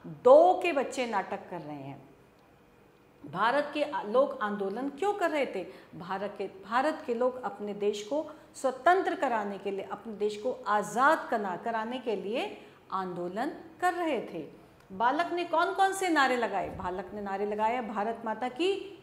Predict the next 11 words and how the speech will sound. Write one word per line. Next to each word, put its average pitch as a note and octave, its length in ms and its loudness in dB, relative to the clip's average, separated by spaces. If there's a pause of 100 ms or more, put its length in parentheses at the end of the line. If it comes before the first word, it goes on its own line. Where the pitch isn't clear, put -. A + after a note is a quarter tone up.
जय" - 640 0
और D4 460 4
"महात्मा C#4+ 460 2
गांधी G#3+ 360 -2
की D#4 500 -8
जय", F#3+ 280 0
बालक F3 420 -4
ने D4 440 -6
ये D4 180 2
नारे B3 320 2
लगाए। D#3 440 -6